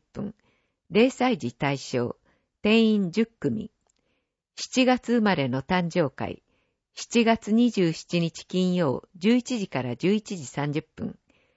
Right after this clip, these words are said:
誕生月の受付は十時三十分まで。土曜会館、お祭りごっこ。要予約。七月二十八日土曜、十時から十二時。定員七十組。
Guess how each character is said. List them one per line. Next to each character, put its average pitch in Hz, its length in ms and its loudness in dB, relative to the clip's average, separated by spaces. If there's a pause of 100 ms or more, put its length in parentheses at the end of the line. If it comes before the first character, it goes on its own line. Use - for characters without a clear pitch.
(300)
誕 254 220 4
生 262 200 4
月 170 240 -4
の 135 140 0
受 156 220 0
付 - 240 -6
は 147 180 -4 (220)
十 233 240 2
時 139 120 -8
三 185 280 -2
十 214 80 -2
分 120 340 -8
ま 123 140 -4
で。 - 180 -14 (880)
土 196 160 4
曜 247 240 6
会 170 260 -2
館、 147 380 -4 (220)
お 170 120 2
祭 240 420 0
り 220 40 -2
ご 202 120 0
っ - 80 -8 (120)
こ。 - 160 -8 (500)
要 214 260 6
予 135 180 0
約。 147 420 -4 (800)
七 - 260 -2
月 254 260 0
二 247 200 4
十 175 160 0
八 170 280 -6
日 175 300 -4
土 165 160 4
曜、 180 380 0
十 247 260 2
時 185 160 -2
か 120 140 -6
ら 123 120 -6
十 180 220 0
二 185 180 -2
時。 - 200 -10 (560)
定 208 240 2
員 190 340 0
七 175 300 2
十 226 120 -4
組。 - 440 -8